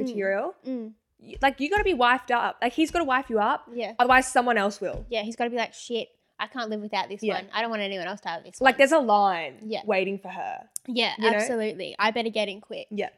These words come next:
Speaker 2: Um, so what are some examples of some wifey material things?
Speaker 1: Okay, this one's just, like, a little small,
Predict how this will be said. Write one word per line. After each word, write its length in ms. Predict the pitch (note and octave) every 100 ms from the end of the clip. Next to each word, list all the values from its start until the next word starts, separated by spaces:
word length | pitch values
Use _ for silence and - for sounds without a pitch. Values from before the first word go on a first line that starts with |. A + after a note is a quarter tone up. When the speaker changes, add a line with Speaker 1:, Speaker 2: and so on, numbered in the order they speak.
| -
Speaker 2:
Um, 180 | C#5+ C#5
so 140 | - D#4
what 140 | F4
are 20 | F#4
some 140 | F4+
examples 460 | D#4 B3 A3 G#3 A#3
of 120 | -
some 300 | A#3 G#3+ F#3+
wifey 280 | F3+ G3 G3
material 380 | G3+ A3+ - G#3
things? 120 | C#4 C4+
Speaker 1:
Okay, 140 | -
this 180 | D4+ D4+
one's 200 | A4 A#4
just, 120 | G4
like, 140 | E4 B3
a 40 |
little 240 | A#3 G3+ F#3
small, 500 | - F#3+ D3 B2